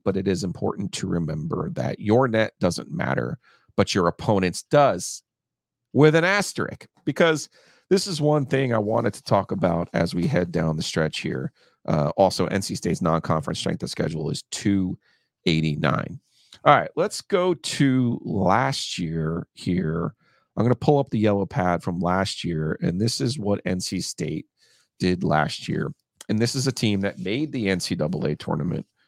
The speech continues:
Uh, they were an eleven seed. They went twenty-three and ten during the regular season. They were one and six in Q one games. And you're going, "Joe, one and six doesn't sound like that's gonna get you into the N C double A tournament."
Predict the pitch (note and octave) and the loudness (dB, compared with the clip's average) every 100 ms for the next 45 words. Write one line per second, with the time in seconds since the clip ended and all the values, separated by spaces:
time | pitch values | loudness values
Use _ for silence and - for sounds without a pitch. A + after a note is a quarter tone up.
0 | _ _ _ _ - - - D#2+ - F2+ | _ _ _ _ -6 -4 -4 -4 -2 0
1 | E2+ E2 D2+ D#2 F#2+ D3 F#3+ E3+ - - | 0 0 -2 2 4 4 2 -4 -4 -4
2 | - - G#2+ E3 - E2 E2+ - A#2 C#3 | -2 -2 -2 -2 0 2 2 -2 0 2
3 | G3 F3+ E3 C3 - A2+ G#2+ G2+ F#2+ F2+ | 2 2 2 2 2 0 2 2 0 2
4 | F2 F2 E2 - - E2 - - _ _ | 0 0 -2 -4 -6 -6 -6 -12 _ _
5 | _ _ _ A#2+ D3+ E3+ B2 F#2+ G#2 E3+ | _ _ _ 4 4 4 4 4 4 2
6 | B3 G3+ - - D#3+ C3+ - - - G2+ | 0 -4 -4 -2 0 0 -2 -6 -4 -6
7 | - - B2 G#2+ G#2 F#2+ F2+ E2+ G#2 - | -4 0 2 4 2 2 0 0 0 -2
8 | - - E2+ F2 E2+ D#2+ - - - - | -8 -8 -6 -4 -2 -2 -4 -2 -2 -2
9 | - - A2+ - F#2 - - C#3 - - | -4 -2 -2 0 -2 -2 -2 -2 -2 0
10 | G2 - - - - C3+ E2 E2 - _ | 0 0 -4 -2 0 2 4 2 0 _
11 | - _ - G2+ A#2 - A#2+ E2+ E2+ G#2 | -20 _ 0 0 2 0 0 2 0 0
12 | G2 E2 - - D2+ E2 G2+ G#2 B2+ E3+ | -2 -2 -2 -2 0 0 0 2 2 0
13 | E4+ C#4+ - | -2 -2 -4